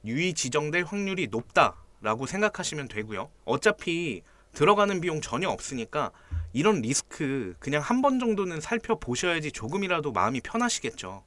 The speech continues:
요즘에 정말 잡코인들이 많은데, 스테이블한 코인 말고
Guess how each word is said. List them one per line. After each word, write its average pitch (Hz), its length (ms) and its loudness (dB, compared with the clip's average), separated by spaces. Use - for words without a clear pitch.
요즘에 160 540 2
정말 202 420 2
잡코인들이 156 600 -2
많은데, 117 600 0
스테이블한 240 600 0
코인 208 280 0
말고 107 400 -4